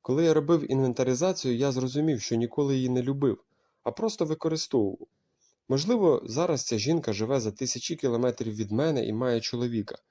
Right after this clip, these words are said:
Вона могла взагалі не згадувати про мене всі ці роки. Якщо я зараз подзвоню їй і скажу, або її чоловікові:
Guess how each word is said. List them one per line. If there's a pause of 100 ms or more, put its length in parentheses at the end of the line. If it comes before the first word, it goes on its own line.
(540)
Вона
могла
взагалі
не
згадувати
про
мене
всі
ці
роки. (1080)
Якщо
я
зараз
подзвоню
їй
і
скажу, (520)
або
її
чоловікові: